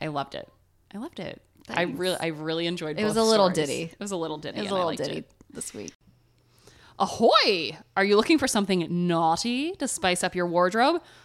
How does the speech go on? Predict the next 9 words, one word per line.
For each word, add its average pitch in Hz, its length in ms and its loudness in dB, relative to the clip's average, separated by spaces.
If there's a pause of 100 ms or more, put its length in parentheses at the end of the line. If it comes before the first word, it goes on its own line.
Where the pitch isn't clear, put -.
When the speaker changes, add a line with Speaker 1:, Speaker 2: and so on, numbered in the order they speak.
(180)
Speaker 1:
That's 190 360 0
N 208 320 4
A 180 440 0
U 214 360 -2
T - 320 -2
I, 226 460 0
as 175 160 0
in 185 220 0 (120)
nautical. 277 1000 2